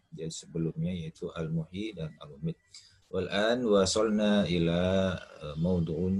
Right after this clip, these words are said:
ila maudu'in, eh, al-baqi.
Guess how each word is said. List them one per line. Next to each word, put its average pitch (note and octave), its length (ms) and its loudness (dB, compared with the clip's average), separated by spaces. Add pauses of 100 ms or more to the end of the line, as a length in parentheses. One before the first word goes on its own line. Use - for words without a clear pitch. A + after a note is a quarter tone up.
(920)
ila F2+ 240 2
maudu'in, F#2 880 4 (240)
eh, E2+ 160 0
al-baqi. F2 640 0